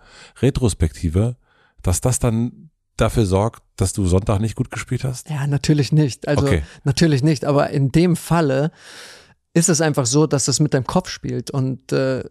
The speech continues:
Speaker 2: nochmal, das Wichtigste ist, dass du mit dem Kopf voll da bist. Aber wenn du nicht hundert Prozent bist und dir Gedanken machst, "Oh, mach die Pizza jetzt, keine Ahnung, mir in der siebzigsten Minute einen Wadenkrampf." <laughs>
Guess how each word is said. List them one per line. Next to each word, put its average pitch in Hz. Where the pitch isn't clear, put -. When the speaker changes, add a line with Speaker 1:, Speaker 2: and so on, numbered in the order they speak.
Speaker 2:
nochmal, 139
das 127
Wichtigste 143
ist, 143
dass 135
du 131
mit 127
dem -
Kopf 156
voll 131
da 139
bist. 127
Aber 123
wenn 131
du 131
nicht 131
hundert 170
Prozent 160
bist 131
und 135
dir 139
Gedanken 147
machst, 131
"Oh, -
mach 139
die 127
Pizza -
jetzt, -
keine 135
Ahnung, 127
mir 131
in 131
der 131
siebzigsten 139
Minute 139
einen 135
Wadenkrampf." 175
<laughs> -